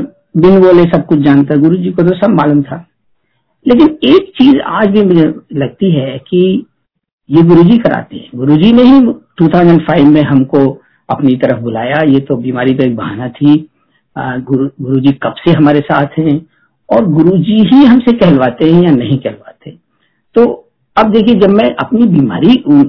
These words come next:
वाइफ की बीमारी के बारे में बात नहीं कर पा रहा, तो कहाँ से मुझे इतनी अकल आई,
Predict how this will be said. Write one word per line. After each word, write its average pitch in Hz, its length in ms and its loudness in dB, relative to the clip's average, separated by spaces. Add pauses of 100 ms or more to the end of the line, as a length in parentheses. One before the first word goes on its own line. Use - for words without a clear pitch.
(200)
वाइफ 131 300 -6
की 165 120 2
बीमारी 120 380 -4
के 247 100 0
बारे 160 240 2
में 151 80 6
बात 117 200 -2
नहीं 120 160 -6
कर 117 120 -12
पा - 220 -16
रहा, 120 100 -8
तो 147 140 -8
कहाँ - 400 -6
से 370 160 0
मुझे 208 260 2
इतनी 175 420 -4
अकल 180 280 -10
आई, 143 360 -2